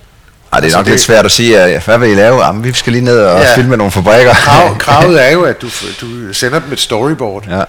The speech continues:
Speaker 2: Altså, hvad handler historien om? Og så vil de vide, hvem man skal snakke med, og hvornår man skal snakke med dem. Så kan du jo være helt sikker på, at du kommer aldrig til at møde dem.
Speaker 1: Nej.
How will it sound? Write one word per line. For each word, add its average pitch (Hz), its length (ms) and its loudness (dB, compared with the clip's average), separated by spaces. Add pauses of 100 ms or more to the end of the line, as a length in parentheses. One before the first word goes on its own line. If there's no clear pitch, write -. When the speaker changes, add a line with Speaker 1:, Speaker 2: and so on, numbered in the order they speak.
(180)
Speaker 2:
Altså, - 180 -8
hvad 123 100 -2
handler 135 220 0
historien 156 420 -6
om? 123 140 -8 (540)
Og 127 80 -6
så 165 120 -2
vil 165 120 -2
de 156 120 0
vide, 135 300 -4
hvem 151 160 -2
man 135 160 -12
skal - 160 -12
snakke 156 300 -6
med, 147 80 -12 (380)
og 123 100 -4
hvornår 127 340 -4
man 160 140 -10
skal - 160 -14
snakke 110 300 -14
med 110 80 -12
dem. 117 120 -20
Så 127 120 -8
kan 160 100 -2
du 127 60 0
jo 110 60 -4
være 95 160 -4
helt 160 180 -6
sikker 135 200 -6
på, 117 100 -12
at 113 60 -10
du 107 40 -12
kommer 98 220 -10
aldrig 165 200 -4
til 143 80 -8
at 123 60 -6
møde 107 240 -6
dem. 170 120 -12 (120)
Speaker 1:
Nej. 69 200 -10